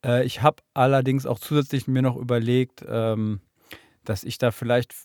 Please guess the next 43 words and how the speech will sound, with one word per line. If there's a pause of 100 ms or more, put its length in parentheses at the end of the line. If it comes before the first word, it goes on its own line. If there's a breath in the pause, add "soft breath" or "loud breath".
weil
so,
so
ein
Livestream,
der
dauert
ja
auch
immer,
ähm, (220)
relativ
lang.
Also
ich
meine,
das
kennt
man
ja
wahrscheinlich
auch
so
von
meinen
Videos. (420 loud breath)
Aber,
ähm, (460 soft breath)
dass
ich
das
noch
mal
in (180)
kompakt,
äh,
bei
mir
vielleicht
noch
mal
neu,
ähm,